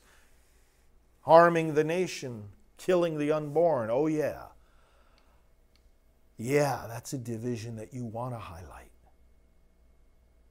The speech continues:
Because we can only be saved when we divide good from evil, right from wrong, truth from falsehood, grace from sin. That's why Jesus, and that's the me-, the nature of what he means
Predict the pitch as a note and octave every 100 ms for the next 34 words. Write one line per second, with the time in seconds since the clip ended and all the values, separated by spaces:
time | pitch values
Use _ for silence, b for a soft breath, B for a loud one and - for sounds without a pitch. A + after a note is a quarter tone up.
0 | _ _ A2+ A#2+ A2+ A2+ B2 C#3+ D3+ C#3
1 | C#3 - D3+ C3+ G#2 F2+ G#2 G#2+ A2 G#2
2 | B2 A2+ D#3 A2 - - - - _ _
3 | _ _ _ - _ G2 A#2+ C3 A#2 C3+
4 | A#2 A#2 B2 A#2+ A2+ G#2 A#2 B2+ - B2
5 | A#2 G2 G#2+ G#2+ G#2 F#2+ - B2+ B2 A#2
6 | A2 - G2 F2+ - F2+ F#2 G2 A#2 A2
7 | - G#2+ - G2+ F2+ G2+ B2+ - B2 A#2
8 | G#2 A#2+ B2 G#2+ G#2 - b b B2 C3
9 | C#3 - C3+ B2+ C#3+ C#3+ C#3 C3 D#3 D#3+
10 | - C#3 b b b b C#3+ C3 D3 C#3+
11 | D3 D3+ C#3+ C3